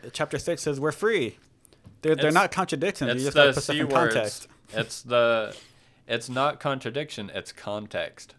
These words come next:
Speaker 2: And that's why we keep bringing it up.
Speaker 1: Yep. <laughs>
Speaker 2: Is if one is the direct opposite of the other, what, why is that? Well, the only answer could be that he is not in the Spirit yet.
Speaker 1: This is the only,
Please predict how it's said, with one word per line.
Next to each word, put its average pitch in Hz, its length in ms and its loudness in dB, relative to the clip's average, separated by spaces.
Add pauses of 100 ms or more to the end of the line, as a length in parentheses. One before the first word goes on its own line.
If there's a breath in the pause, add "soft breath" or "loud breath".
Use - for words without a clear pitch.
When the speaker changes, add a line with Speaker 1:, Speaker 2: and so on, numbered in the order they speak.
Speaker 2:
And 104 200 -4
that's 113 180 -4
why 127 120 0
we 120 120 -4
keep 131 220 -4
bringing 143 300 -2
it 156 140 -2
up. 202 360 2
Speaker 1:
Yep. 123 280 0 (160)
<laughs> - 100 -2
Speaker 2:
Is 131 300 4 (320)
if 131 240 4
one 131 500 2
is 131 220 -4
the 117 140 0
direct 117 420 2
opposite 123 440 -4
of 110 140 -2
the 110 140 -4
other, 131 240 -4
what, 113 540 0 (380 soft breath)
why 120 420 6
is 147 280 -2
that? 90 360 -2
Well, 123 500 2
the 107 260 -6
only 131 300 -6
answer 135 360 -6
could 104 280 -12
be 135 280 -6 (100)
that 120 220 -4
he 131 160 -4
is 131 160 -6
not 139 260 -6
in 214 220 -8
the 143 100 -10
Spirit - 420 -12
yet. - 280 -16
Speaker 1:
This 160 200 0
is 156 100 -6
the 135 220 0
only, 151 520 2